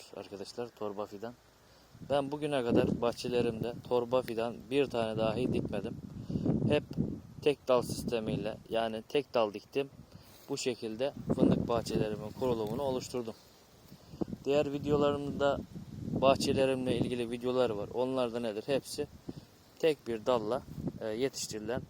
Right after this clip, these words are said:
fındık fidanları oldu. Şimdi, e, fındık fidanı için bu yıl bahçeleme sonucunda elde etmiş olduğum fidanlarımla fidan satışı gerçekleştirdim. Yaklaşık olarak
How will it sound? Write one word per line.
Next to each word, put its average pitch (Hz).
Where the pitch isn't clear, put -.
fındık 123
fidanları 113
oldu. 113
Şimdi, 180
e, 131
fındık 160
fidanı 147
için 131
bu 143
yıl 135
bahçeleme 131
sonucunda 107
elde 123
etmiş -
olduğum 113
fidanlarımla 117
fidan 123
satışı 120
gerçekleştirdim. 107
Yaklaşık 117
olarak 123